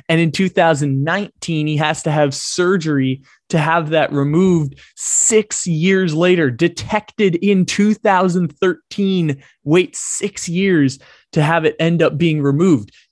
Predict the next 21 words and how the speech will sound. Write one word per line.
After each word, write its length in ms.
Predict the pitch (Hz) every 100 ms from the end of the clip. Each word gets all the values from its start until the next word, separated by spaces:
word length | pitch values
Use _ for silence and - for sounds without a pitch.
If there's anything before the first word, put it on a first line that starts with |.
| -
This 180 | 277
is, 260 | 269 190 -
like, 240 | 185 139 -
totally 600 | - - 262 226 202 165
unheard 420 | 185 196 170 190 190
of 140 | 147
story 540 | - 180 180 165 131
in 360 | 120 160 151 139 -
any 280 | 131 160 180
sports. 800 | 135 - 170 165 131 - - -
Like, 320 | 147 156 139 - - - - -
Kawhi 400 | 175 175 214 240
Leonard 400 | 196 196 175 143
mistrusted 760 | 170 - - 165 156 - 147
the 80 | 131
San 220 | 135 143
Antonio 400 | 139 135 143 131
Spurs 420 | 123 - 139 123
doctors, 800 | 107 127 135 135 - 113 107 104 - - - -
and, 380 | 143 139 131 -
um, 520 | 135 120 117 139 139